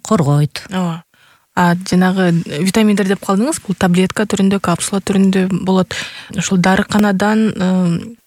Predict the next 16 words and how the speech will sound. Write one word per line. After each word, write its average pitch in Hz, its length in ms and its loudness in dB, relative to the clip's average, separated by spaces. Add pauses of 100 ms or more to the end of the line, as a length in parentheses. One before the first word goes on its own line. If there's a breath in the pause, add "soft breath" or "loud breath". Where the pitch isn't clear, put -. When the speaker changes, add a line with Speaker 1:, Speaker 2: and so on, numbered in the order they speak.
(100)
Speaker 2:
сурап 202 520 0
эле 208 320 2
иче 202 340 -4
берген 190 260 2
туурабы, 208 380 0
же 220 120 -4
болбосо 185 260 -2
бул 185 200 2
үчүн 185 300 2
дагы 180 240 0
дарыгер 180 400 0
менен 175 180 4
кеңешүү 180 460 0
керекпи? 175 380 -2
Ушул 185 220 -4
боюнча 175 420 0